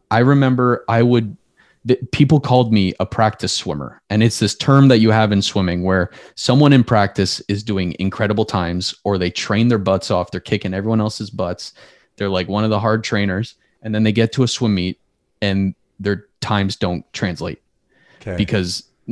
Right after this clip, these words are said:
Speaker 1: there's, like, things like on track times or something. So in practice, you're like, if you, if you swim this time in two lengths, then realistically at a swim meet, you should be able to do this, all of this stuff. It's like a, there's a lot of science behind it.
Speaker 2: Sure.
Speaker 1: But basically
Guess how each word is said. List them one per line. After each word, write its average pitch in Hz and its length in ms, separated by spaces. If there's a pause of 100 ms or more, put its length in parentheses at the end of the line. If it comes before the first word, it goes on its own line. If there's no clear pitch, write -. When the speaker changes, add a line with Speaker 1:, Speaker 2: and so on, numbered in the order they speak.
(380)
Speaker 1:
there's, 98 220
like, 95 160
things 101 240
like 95 200
on 95 180
track 95 300
times 80 380
or 101 60
something. 90 340
So 87 380
in 92 120
practice, 90 480
you're 92 80
like, 85 200
if 98 140
you, 98 180 (380)
if 98 120
you 107 60
swim 127 260
this 131 160
time 131 260
in 117 80
two 131 200
lengths, 107 560 (300)
then 104 240
realistically 117 720
at - 80
a - 40
swim 135 300
meet, 107 160
you 98 60
should 101 180
be 98 60
able 95 140
to 87 60
do 95 140
this, 90 480 (120)
all 98 180
of 90 100
this 90 120
stuff. - 260
It's 95 140
like 95 100
a, 92 140 (100)
there's 110 240
a 113 60
lot 107 200
of 92 60
science 87 420
behind 90 320
it. 90 140 (400)
Speaker 2:
Sure. 110 340
Speaker 1:
But 110 320
basically 123 720